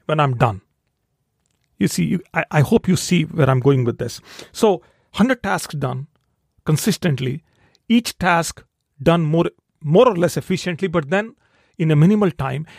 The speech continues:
And then at the end of all this, I have a heightened sense of self-esteem. It's amazing. I'm not questioning whether this task is,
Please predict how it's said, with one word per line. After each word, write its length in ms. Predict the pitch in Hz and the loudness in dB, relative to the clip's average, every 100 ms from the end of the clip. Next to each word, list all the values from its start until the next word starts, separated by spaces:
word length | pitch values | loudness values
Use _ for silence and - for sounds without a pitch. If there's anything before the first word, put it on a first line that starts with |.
| - | -2
And 280 | 185 180 165 | 2 2 0
then 220 | 277 311 | -2 0
at 160 | 262 160 | 0 -2
the 120 | 202 - | -8 -4
end 260 | 269 311 | -2 0
of 140 | 269 - | 0 0
all 280 | 208 254 | -2 -2
this, 280 | 180 147 - | 0 -2 -2
I 160 | 175 208 | -2 0
have 240 | 165 208 | 0 -2
a 80 | 220 | -2
heightened 720 | - - 285 294 - 285 285 - | -6 -4 -2 -2 -2 -6 -8 -16
sense 560 | - - 208 226 240 202 | -14 -6 -2 -2 -2 -6
of 80 | |
self-esteem. 800 | - - 185 - 160 - 277 247 - _ _ _ _ _ _ _ _ _ _ _ _ _ | -8 -6 -6 -6 -10 -10 -14 -14 -14 _ _ _ _ _ _ _ _ _ _ _ _ _
It's 120 | - | -2
amazing. 420 | 143 240 247 147 _ _ _ _ - | 2 4 2 -2 _ _ _ _ -2
I'm 100 | 214 | 0
not 200 | 294 - | 0 -2
questioning 480 | 262 - 247 185 | -6 0 2 2
whether 200 | 170 175 | 2 0
this 240 | 160 156 - | 0 -2 0
task 380 | 180 175 165 180 | 2 2 0 -4
is, 240 | 160 | -6